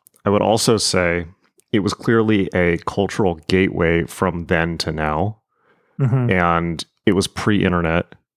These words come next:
Speaker 1: And so now we, the internet by its nature is chaotic in the sense that people are combining and mashing up all these things and being exposed to
Speaker 2: Mm-hmm.
Speaker 1: them. And so it was kind of like this, like, midwife role to what would emerge from the internet, which is its own constantly growing thing.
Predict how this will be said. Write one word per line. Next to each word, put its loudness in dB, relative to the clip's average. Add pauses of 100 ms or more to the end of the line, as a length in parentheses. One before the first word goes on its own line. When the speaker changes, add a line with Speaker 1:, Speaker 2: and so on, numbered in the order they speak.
Speaker 1:
And -2
so 2
now 2
we, 2
the 0
internet 0
by 2
its 0
nature 0
is -4
chaotic -6
in -2
the -2
sense -2
that 0
people 0
are 0 (220)
combining 2
and -4
mashing -4
up -6
all 0
these -2
things -4
and 0
being 0
exposed -4
to 0
Speaker 2:
Mm-hmm. 2
Speaker 1:
them. -6 (760)
And 0
so 2
it 2
was 0
kind -2
of -2
like 0
this, 0
like, 0
midwife 0 (280)
role 2
to -2
what -2
would 0
emerge -2
from -2
the 0
internet, -2
which -4
is 0
its 0
own 0
constantly -2
growing -2
thing. -6